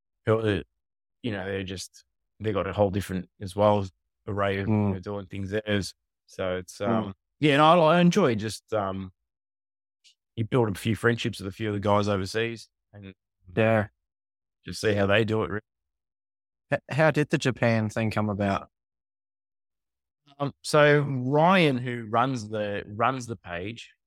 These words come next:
Speaker 1: um, he had organised something through a couple of, couple of plumbers in, in Japan,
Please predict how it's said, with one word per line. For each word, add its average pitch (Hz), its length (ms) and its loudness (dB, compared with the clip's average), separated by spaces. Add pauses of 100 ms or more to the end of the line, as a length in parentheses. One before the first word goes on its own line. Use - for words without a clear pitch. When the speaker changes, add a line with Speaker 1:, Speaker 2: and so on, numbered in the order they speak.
(160)
Speaker 1:
um, 98 640 -2 (1400)
he 143 400 -2
had 139 120 4
organised 107 920 -2 (680)
something 110 500 -2
through 104 580 -4
a 98 40 -8
couple 101 360 -2
of, 95 100 0 (640)
couple 101 240 -2
of - 80 -10
plumbers 104 380 0
in, 101 180 -4
in 107 240 -4
Japan, 101 480 -4